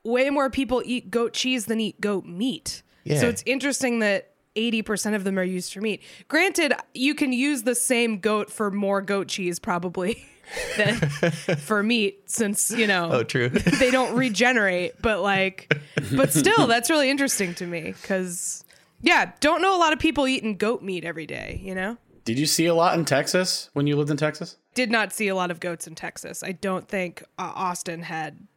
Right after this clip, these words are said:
Speaker 1: had many. I think they were probably out in the hill country.
Speaker 3: Yeah.
Speaker 1: But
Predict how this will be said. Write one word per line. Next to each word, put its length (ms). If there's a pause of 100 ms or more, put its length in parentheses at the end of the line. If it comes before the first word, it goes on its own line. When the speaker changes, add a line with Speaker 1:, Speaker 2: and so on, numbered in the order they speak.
(100)
Speaker 1:
had 240
many. 460
I 80
think 160
they 100
were 100
probably 420
out 140
in 60
the 60
hill 180
country. 520 (240)
Speaker 3:
Yeah. 320
Speaker 1:
But 260